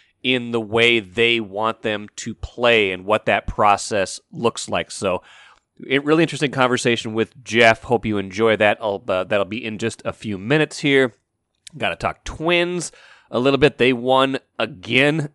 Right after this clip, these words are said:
<clears throat> Another walk-off for them, twenty-six and sixteen now. Um, we'll get into that game towards the end of the show. But first, what did I miss? The big, big story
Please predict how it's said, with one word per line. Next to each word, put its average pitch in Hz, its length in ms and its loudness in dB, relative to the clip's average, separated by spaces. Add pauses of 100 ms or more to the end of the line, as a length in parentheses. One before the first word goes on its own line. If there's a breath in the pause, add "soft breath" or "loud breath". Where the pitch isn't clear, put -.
(100)
<clears throat> 175 380 -2
Another 107 380 0
walk-off 120 920 4
for 110 300 -4
them, 113 260 0
twenty-six - 1200 -6
and 110 300 -2
sixteen 120 1000 -6 (400 soft breath)
now. 110 640 2
Um, 101 340 -2
we'll 95 120 -8
get 104 160 -4
into 92 160 -10
that 120 320 2
game 117 320 0 (260 soft breath)
towards 110 440 -4
the - 180 -12
end 139 180 2
of 143 60 -2
the 143 80 0
show. 147 320 2
But 117 240 -4 (220)
first, 196 580 2
what 113 580 -2
did 156 180 -2
I 139 280 4 (100)
miss? 120 720 0
The 113 80 -4
big, 165 420 -4
big 151 240 0
story 113 560 0